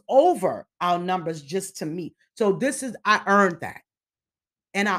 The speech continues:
understood that, okay, as much as I would go outside at the time and smoke my cigarettes and talk shit about everybody, including <laughs> management, but when I came into work, it was business.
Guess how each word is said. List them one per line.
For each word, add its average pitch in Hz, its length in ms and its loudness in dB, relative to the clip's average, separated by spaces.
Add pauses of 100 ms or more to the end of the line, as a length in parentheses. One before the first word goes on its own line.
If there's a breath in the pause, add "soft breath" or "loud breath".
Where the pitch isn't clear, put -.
understood 226 760 -4
that, 180 180 -4
okay, 202 340 -6
as 165 120 -10
much 247 260 -8
as 233 100 -12
I 233 120 -6
would 208 160 -6
go 202 120 -4
outside 196 400 -2
at 185 100 -10
the 180 60 -14
time 190 300 -8
and 147 80 -8
smoke 196 260 -6
my 190 140 -6
cigarettes 185 400 -10
and 143 120 -14
talk 214 220 -10
shit 208 180 -10
about 185 220 -4
everybody, 175 640 -6 (420)
including 190 380 -4
<laughs> - 0 -
management, 196 640 -2 (460)
but 220 300 0
when 180 140 -6
I 190 140 -4
came 196 340 -6
into 180 300 -10
work, 277 380 -2 (280)
it 170 100 -10
was 160 200 -8
business. 180 560 -8